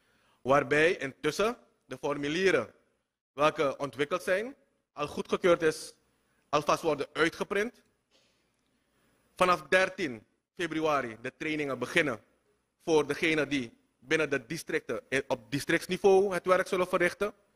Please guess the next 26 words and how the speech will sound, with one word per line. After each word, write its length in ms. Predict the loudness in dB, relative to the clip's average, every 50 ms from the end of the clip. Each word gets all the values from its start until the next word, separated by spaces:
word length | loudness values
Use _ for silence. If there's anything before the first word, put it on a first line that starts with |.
| _ _ _ _ _ _ _ _ _ _ _
Waarbij 640 | 2 4 4 4 4 4 4 4 4 2 2 -2 -6 -8
verschillende 720 | -10 -12 -6 -2 0 0 0 2 2 2 0 0 0 -4 -10 _ _ _ _ _ _ _ _ _ _ _ _ _ _ _ _ _ _ _ _ _ _ _ _ _
organisaties, 1120 | 2 2 4 4 2 2 2 0 2 2 2 2 2 0 -4 -6 -8 -8 -10 -14 -18 -20 -20 _ _ _ _
parastatale, 720 | -6 -2 -2 -2 0 0 -2 -2 0 2 2 4 4 2 2
maar 140 | 0 -2
zo 200 | -2 -2 -4 -4
ook, 400 | -2 0 0 0 0 0 -4 -8 -20 _ _ _ _ _ _ _ _ _ _ _ _ _ _ _ _ _ _ _ _
collega 380 | 2 4 4 4 4 2 2 0
bisa, 500 | 0 -2 -2 0 0 0 0 -2 -4 -10 _ -6
collega 440 | -4 -2 -2 -2 -4 -4 -4 -2 -2
R 60 | 0
O 220 | 2 2 2 2
S, 240 | 0 -4 -8 -12 -10 -6
collega 360 | -4 -4 -4 -4 -4 -6 -6 -4 -4
N 60 | -4 0
H, 300 | 0 2 2 2 0 -4 -6 -8
dan 140 | -10 -8
allemaal 300 | -6 -4 -4 -4 -4 -4
zijn 200 | -6 -6 -6 -4
meegenomen. 640 | -4 -4 -4 -4 -4 -4 -4 -2 -2 -2 -2 -4 -6
En 60 | -6
ik 60 | -4
ga 80 | -2 -2
je 120 | -2 0
uitleggen 400 | 2 2 2 2 0 0 2 2
waarom. 460 | 2 4 4 4 2 2 0 -4 -10